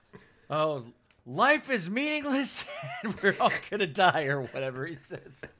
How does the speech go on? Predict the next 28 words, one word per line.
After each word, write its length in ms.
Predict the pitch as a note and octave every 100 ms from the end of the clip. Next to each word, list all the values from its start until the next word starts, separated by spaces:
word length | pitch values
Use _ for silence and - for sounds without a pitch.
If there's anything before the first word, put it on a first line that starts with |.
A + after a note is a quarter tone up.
| -
I 400 | B3+ A3 A3 F#3
don't 280 | F#3 F3 E3 D#3+ - - - - - - _ _ - _ - - - - - _ - _ _ _
<laughs> 120 | - - G3 F#3 -
Oh, 600 | D#3 D3+ D3 C#3 C3 B2 F#2+
God. 380 | A#2+ A#2 A#2 A#2 - - - -
Well, 220 | F3 G#3
if 140 | F3+
you 160 | F#3 A3
have 260 | F#3+ F3+ E3+
any, 260 | E3 D#3
uh, 380 | C#3+ C#3 C3 B2 - _ _ -
comments 600 | F3+ F#3 G3 G#3+ - F3
or 400 | D#3+ C#3+ C3+ - _ _ _ _ _
post-match 600 | - F#3+ G3+ F#3+ F#3+ F#3
comments 460 | - G3 G3 G3 -
of 100 | E3+
your 220 | D#3+ D#3+
own, 240 | F#3+ F#3 G3
email 360 | F#3 F#3 F3+ F#3
us 140 | -
at 120 | D3+
jabroni 500 | - C#3 C3+ B2+ A#2
wrestling 640 | A2+ C#3 - D#3 D3 C#3 C#3+ A2+
at 240 | A#2 A#2
gmail 400 | A2 B2+ A#2+ A#2
dot 240 | A#2+ A2+ -
com, 340 | B2+ D#3 D#3+
and 200 | G#2+